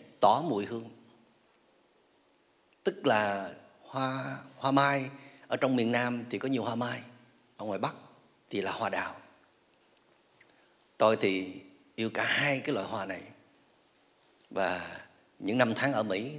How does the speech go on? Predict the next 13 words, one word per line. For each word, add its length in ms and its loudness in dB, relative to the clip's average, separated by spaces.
tôi 100 -2
ở 160 -2
miền 420 -6
Đông 140 -2
Bắc 160 -4
Hoa 160 -2
Kỳ, 240 -6
vùng 420 -6
thủ 140 -2
đô 120 2
hoa 200 -2
thịnh 180 -6
đốn, 140 -4